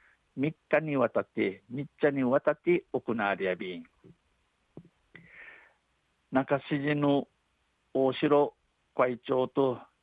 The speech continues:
数川の泊会長や、連名で、タイの農事、勝ち、勝ちエリアに、中止、といやみ、八月うどいの組んでたること、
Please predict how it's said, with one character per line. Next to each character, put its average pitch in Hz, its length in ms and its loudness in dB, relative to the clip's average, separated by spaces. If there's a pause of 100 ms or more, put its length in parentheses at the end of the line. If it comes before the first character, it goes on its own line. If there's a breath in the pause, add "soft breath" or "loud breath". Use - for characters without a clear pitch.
(880)
数 135 220 4
川 139 260 2
の 143 320 0 (340)
泊 143 240 2 (200)
会 123 320 0
長 127 160 2
や、 127 280 2 (640)
連 135 320 -2
名 135 260 2
で、 127 320 2 (460)
タ 139 140 0
イ 139 100 -2
の 139 180 0
農 120 320 0
事、 131 280 -4 (440)
勝 - 280 -2
ち、 - 40 -8 (120)
勝 - 180 -4
ち 131 60 -6
エ 120 160 -2
リ 143 180 4
ア 110 160 2
に、 107 260 -6 (1000 soft breath)
中 131 160 2
止、 120 320 -4 (280)
と 131 120 0
い 117 100 2
や 123 140 4
み、 131 240 -4 (580)
八 - 260 -4
月 123 240 0
う 131 140 0
ど 127 100 0
い 123 140 0
の 135 240 0 (220)
組 156 180 -2
ん 147 40 -6
で 147 100 0
た 143 120 2
る 139 120 0
こ - 140 -4
と、 95 280 -2